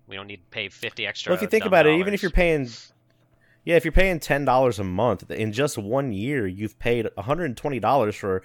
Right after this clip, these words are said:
Speaker 2: probably a modem or router or modem router combo. That's pretty garbage. <laughs>
Speaker 1: Yep, that's how they get you.
Speaker 2: So, but I do get it. Like, I remember being poor as shit and only had enough money to get the internet, and I'm just like,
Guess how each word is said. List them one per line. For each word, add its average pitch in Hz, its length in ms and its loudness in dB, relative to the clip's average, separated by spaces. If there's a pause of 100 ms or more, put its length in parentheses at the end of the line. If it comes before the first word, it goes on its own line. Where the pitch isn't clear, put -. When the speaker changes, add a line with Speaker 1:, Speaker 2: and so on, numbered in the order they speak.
(320)
Speaker 2:
probably 185 400 2
a 123 60 4
modem 123 480 0
or 104 180 0
router 107 480 4
or 98 120 2
modem 104 400 2
router 107 280 2
combo. 110 480 -2
That's 95 180 -8
pretty 240 240 -2
garbage. 196 680 2
<laughs> - 60 -20 (180)
Speaker 1:
Yep, 104 220 -14
that's - 100 -20
how 101 100 -12
they 101 80 -12
get 123 220 -12
you. 107 80 -12 (220)
Speaker 2:
So, 104 480 0 (580)
but 151 120 8
I 165 60 10
do 208 140 6
get 202 220 6
it. 180 180 4
Like, 143 180 6
I 139 100 8
remember 147 300 4
being 123 460 2
poor 139 320 6
as - 180 0
shit 131 480 4
and 110 140 0
only 123 240 2
had 123 160 4
enough 117 240 0
money 117 240 2
to 101 140 -6
get 104 240 -4
the 110 60 -8
internet, 92 480 0
and 101 100 -6
I'm 104 100 -4
just 104 160 -6
like, 110 220 2